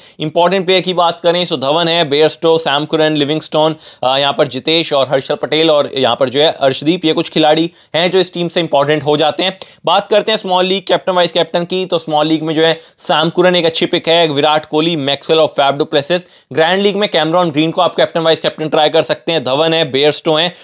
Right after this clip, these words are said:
और लिविंगस्टोन, ये कुछ खिलाड़ी हैं जिन्हें आप ग्रैंड लीग में भी कैप्टन वाइस कैप्टन जो है वो ट्राई कर सकते हैं। बात करते हैं मेरी प्रेडिक्शन क्या रहेगी, मेरी प्रेडिक्शन यानी कि फैंटेसी फॉर्च्यून प्रेडिक्शन में,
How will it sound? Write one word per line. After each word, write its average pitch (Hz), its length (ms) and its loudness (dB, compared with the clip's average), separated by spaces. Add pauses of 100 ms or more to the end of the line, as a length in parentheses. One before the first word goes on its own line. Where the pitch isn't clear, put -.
(120)
और 147 140 4
लिविंगस्टोन, 143 560 -2
ये 175 80 0
कुछ 190 180 -4
खिलाड़ी 170 320 0
हैं 190 100 0
जिन्हें 170 220 0
आप 170 180 -2
ग्रैंड 143 260 0
लीग 147 100 -2
में 156 140 -2
भी 147 60 -6
कैप्टन 160 260 -2
वाइस 139 180 0
कैप्टन 139 280 -4
जो 131 120 -2
है 175 180 0 (240)
वो 147 100 2
ट्राई 147 320 2
कर 147 220 0
सकते - 360 -6
हैं। 104 240 -8 (260)
बात 170 220 2
करते 208 240 0
हैं 220 80 0
मेरी 190 200 2
प्रेडिक्शन 196 400 -2
क्या 170 240 0
रहेगी, 175 280 0
मेरी 147 240 -4
प्रेडिक्शन 156 380 -6
यानी 147 220 -4
कि 165 160 -2
फैंटेसी 139 400 -4
फॉर्च्यून 135 400 0
प्रेडिक्शन 139 420 -2
में, 196 180 2